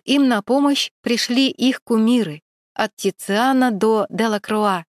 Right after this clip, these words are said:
от Констебла до Коро, и они интуитивно шли в Лувр,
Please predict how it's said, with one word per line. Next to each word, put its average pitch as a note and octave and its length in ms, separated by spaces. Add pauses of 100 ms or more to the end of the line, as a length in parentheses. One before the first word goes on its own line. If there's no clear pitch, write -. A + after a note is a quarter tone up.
(400)
от - 160
Констебла A#3 680
до A3 340 (160)
Коро, G#3 500 (540)
и A3 140
они G#3+ 420
интуитивно B3+ 680
шли C#4 300
в B3+ 60
Лувр, G3+ 440